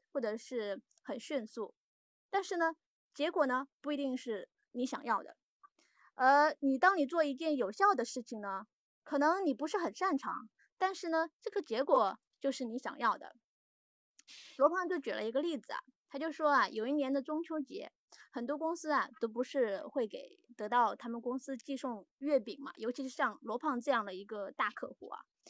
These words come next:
然后呢，呃，因为很多公司寄月饼呢，都要考虑这个寄送的月饼的采购成本以及寄送的效率嘛，所以他们都会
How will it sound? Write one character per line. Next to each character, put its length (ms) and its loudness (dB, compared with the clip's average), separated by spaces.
然 160 4
后 140 6
呢， 260 6
呃， 420 2
因 160 -4
为 260 -2
很 180 -2
多 120 2
公 140 0
司 160 -4
寄 200 -4
月 120 0
饼 260 -6
呢， 120 -2
都 140 0
要 100 4
考 260 -4
虑 440 -6
这 120 0
个 280 0
寄 140 -8
送 220 0
的 260 2
月 200 -2
饼 160 -4
的 100 -4
采 180 -10
购 160 -2
成 320 -6
本 200 -6
以 100 -12
及 340 -12
寄 180 -4
送 180 2
的 80 -2
效 240 4
率 100 -6
嘛， 140 -16
所 200 2
以 320 2
他 120 0
们 120 0
都 120 2
会 200 4